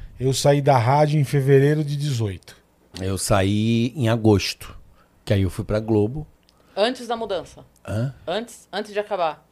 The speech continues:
Speaker 3: é isso? Ou depois?
Speaker 2: Não,
Speaker 3: Agosto,
Speaker 2: acabou,
Speaker 3: antes ou agosto?
Speaker 2: acabou em dezembro de dois mil e dezessete. Eu fui pra Globo em agosto de dois mil e dezoito.
Speaker 3: Ah, tá, ok.
Speaker 2: Aí
Speaker 1: Eu
Speaker 2: eu
Speaker 1: saí em
Speaker 2: fui lá fazer
Speaker 1: fevereiro de
Speaker 2: agosto, é,
Speaker 1: dezoito.
Speaker 2: não, agosto não, em julho, perdão, que eu fui,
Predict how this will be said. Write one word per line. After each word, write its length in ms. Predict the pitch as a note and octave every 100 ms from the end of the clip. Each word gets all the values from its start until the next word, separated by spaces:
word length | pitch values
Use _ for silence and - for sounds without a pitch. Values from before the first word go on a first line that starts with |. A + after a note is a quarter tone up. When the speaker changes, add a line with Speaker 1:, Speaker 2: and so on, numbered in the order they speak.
| _
Speaker 3:
é 80 | D3
isso? 280 | G3 A#3+ -
Ou 160 | F3 F3+
depois? 400 | G3 F#3 C#3+ -
Speaker 2:
Não, 120 | D3 B2+
Speaker 3:
Agosto, 200 | A#3+ -
Speaker 2:
acabou, 160 | D3+
Speaker 3:
antes 140 | A#2+ B3
ou 60 |
agosto? 140 | A3+ C3+
Speaker 2:
acabou 380 | - C#3+ D3
em 40 | F3
dezembro 560 | G#3 D#3 D#3 B2 F2+ F#2
de 120 | G2+
dois 160 | B2+ B2+
mil 80 | C3+
e 20 |
dezessete. 560 | C3 C#3 - G2 E2+
Eu 60 | G#2
fui 120 | B2+
pra 140 | A#2+ A2+
Globo 240 | A2+ C3
em 60 | D3
agosto 400 | A2+ G2+ B2+ -
de 60 |
dois 120 | B2
mil 80 | B2+
e 20 |
dezoito. 380 | C3+ C#3 G2+ F2
Speaker 3:
Ah, 140 | G3+ G#3
tá, 160 | D#3
ok. 300 | - - C#3 _ _ _ _ _ _ _ -
Speaker 2:
Aí 160 | E2
Speaker 1:
Eu 80 | E2
Speaker 2:
eu 80 | A#2+
Speaker 1:
saí 240 | F2+ B2+
em 40 | C3+
Speaker 2:
fui 100 | A#2+
lá 80 | A2
fazer 120 | B2+
Speaker 1:
fevereiro 280 | B2+ C#3 B2
de 80 | D#3+
Speaker 2:
agosto, 180 | G3 C3+
é, 20 |
Speaker 1:
dezoito. 220 | C#3+ D#3
Speaker 2:
não, 80 | D#3+
agosto 300 | C#3 D#3+ D#3+
não, 80 | A#2
em 40 |
julho, 340 | G#2 G2 A#2+ G2
perdão, 380 | G#2 G2+ G#2+
que 120 | A2+ B2
eu 20 |
fui, 140 | -